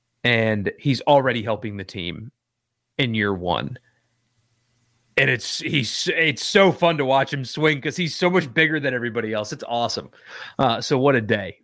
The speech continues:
for, uh, for Ty Malone. That was, uh, that was really cool. Really cool to see. Uh, what an athlete. Just what a, what a freaking athlete, man. Unbelievable. Anyway, so good weekend. Good weekend. I mean, there are some concerns. The defense,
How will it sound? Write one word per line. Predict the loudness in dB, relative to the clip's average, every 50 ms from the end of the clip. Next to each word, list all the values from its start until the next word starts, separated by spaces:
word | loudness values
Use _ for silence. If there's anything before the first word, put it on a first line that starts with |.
| _ _
for, | 0 2 4 6 6 4
uh, | 4 2
for | 0 -4 -8
Ty | -4 -2 -2 -2
Malone. | 0 0 0 0 0 0 -2 0
That | 2 2 2 2
was, | -2 -4 -4 -2 0
uh, | 0 0 0 -2 -2 2
that | 2 2
was | 2 2 2
really | 4 4 4 4 2
cool. | 0 -2 -4 -4 -4 -8 _ _ -2
Really | 2 4 4 4 4
cool | 0 -2 -2 -2
to | -2
see. | -4 -4 -2 -2 -2 -4 _ _ -20 -20 _ -20 -20 _ _ -4
Uh, | -4 -4 0 4
what | 4 4 4
an | 4 0
athlete. | -2 -2 -2 -4 -6 -12 -12 -12 -14 _ _ _ _ -14 -14 -14 -14 _ -12 -6 -2
Just | -2 0 -2 -2 -4
what | 0 2 2 2 2 0
a, | -12 _ _ -20 _ -18 -8
what | 2 2 2 2
a | 2
freaking | -2 0 2 2 2 2 0 -2
athlete, | -2 -4 -6 -6 -6 -6 -6 -6 -8
man. | -8 -8 -8 -8 -10 _ _ -2
Unbelievable. | 0 0 0 0 -2 -4 -6 -6 -8 -8 -10 -12 -12 -12 -12 -16 -10 -10 -10 -10 -6 -2
Anyway, | 0 0 0 0 -6 -8 -8 -12 _ _ _ _ _ _ _ _ -4
so | 2 4 4 4
good | 4 4 6 6 6 6 6
weekend. | 6 4 6 4 4 2 2 0 -4 4
Good | 6 6 6
weekend. | 6 0 -2 -2 -6 -8 -10 -8 -6
I | -4
mean, | -2 -2 2 2
there | 4 4
are | 4
some | 4 2 2 0 2
concerns. | 2 0 0 2 2 2 4 4 2 0 -2 -4 -6 -10
The | -8 -8
defense, | 0 2 4 4 4 4 4 4 4 4 0 -4 -10 -18 -18